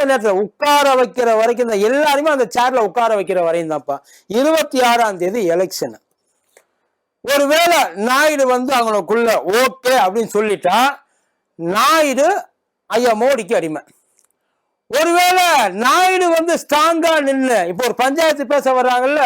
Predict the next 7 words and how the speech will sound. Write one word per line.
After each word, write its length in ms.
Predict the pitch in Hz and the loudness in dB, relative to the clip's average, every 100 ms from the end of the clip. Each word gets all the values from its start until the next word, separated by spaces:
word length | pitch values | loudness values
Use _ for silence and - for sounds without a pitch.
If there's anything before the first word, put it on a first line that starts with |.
| 196 | 0
ஸ்ட்ராங்கா 500 | - 277 277 277 262 | -2 -2 0 0 0
நின்னு, 260 | 240 233 220 | 0 -2 -2
"இல்ல 180 | 196 208 196 | 0 0 0
முடியாது, 600 | 180 185 175 156 170 190 156 - _ _ _ 156 | 0 0 0 0 0 0 0 -6 _ _ _ -4
எனக்கு 360 | 185 214 - | -2 0 0
அதான் 320 | 190 196 208 185 | -2 0 0 0
வேணும், 500 | 175 156 185 214 | -2 -2 0 0